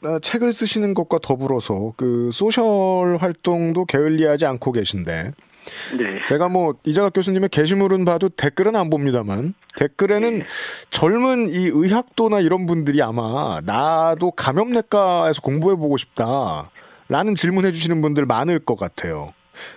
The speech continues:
Speaker 1: 근데 되게 비인기죠? 그 교수님께서 처음에 여길 선택하실 때만 해도 그랬죠?
Speaker 2: 어, 그러니까 제가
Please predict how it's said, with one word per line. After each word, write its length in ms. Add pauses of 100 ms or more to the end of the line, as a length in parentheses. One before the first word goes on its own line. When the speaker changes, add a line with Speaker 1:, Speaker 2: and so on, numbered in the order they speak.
Speaker 1:
근데 340 (200)
되게 240
비인기죠? 1120
그 320 (180)
교수님께서 580
처음에 300
여길 220
선택하실 500
때만 280
해도 180
그랬죠? 460 (760)
Speaker 2:
어, 360 (240)
그러니까 260
제가 440